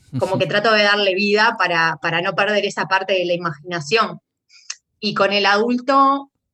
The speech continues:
Speaker 1: es como que cuesta un, un poco más. Incluso me pasa a mí misma a veces que en situaciones puntuales que no, no le veo un cambio y en ese momento intento como relajarme porque sé que estoy parada desde un lugar que,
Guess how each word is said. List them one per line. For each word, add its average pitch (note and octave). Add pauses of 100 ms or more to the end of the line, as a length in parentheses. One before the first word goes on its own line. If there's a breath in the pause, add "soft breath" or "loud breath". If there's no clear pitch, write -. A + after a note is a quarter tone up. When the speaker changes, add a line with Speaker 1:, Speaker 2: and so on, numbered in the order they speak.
(220)
Speaker 1:
es -
como G#3
que E3+ (640)
cuesta G#3+
un, G3+
un G#3
poco A3
más. A3+
Incluso G#3+ (100)
me F#3
pasa G#3
a -
mí G3
misma G3+
a F#3
veces G#3
que E3 (840)
en F#3
situaciones G3
puntuales G#3+
que F#3+
no, F#3+
no G3
le G3+
veo G#3
un G3+
cambio B3 (180)
y F#3
en F#3+ (180)
ese G#3
momento G#3+
intento G#3
como F3+
relajarme G#3
porque -
sé -
que G#3
estoy F#3
parada F#3+
desde F3+
un G3+
lugar F#3
que, F3